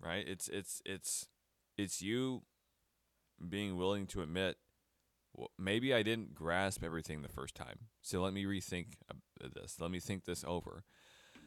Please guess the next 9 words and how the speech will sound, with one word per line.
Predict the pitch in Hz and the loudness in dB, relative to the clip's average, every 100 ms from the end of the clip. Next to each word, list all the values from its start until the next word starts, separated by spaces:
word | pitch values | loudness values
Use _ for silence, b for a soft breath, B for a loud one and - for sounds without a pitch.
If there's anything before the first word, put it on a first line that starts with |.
| B - | B 2
And, | 113 123 117 | 4 6 4
and | 123 123 | 2 4
this | 165 214 | 4 4
is | 185 | 4
a | 147 | 2
good | 92 107 110 107 | 6 8 8 6
thing | - 104 101 | 2 2 2
to | 85 | 2
do. | 92 120 82 95 | 6 6 4 0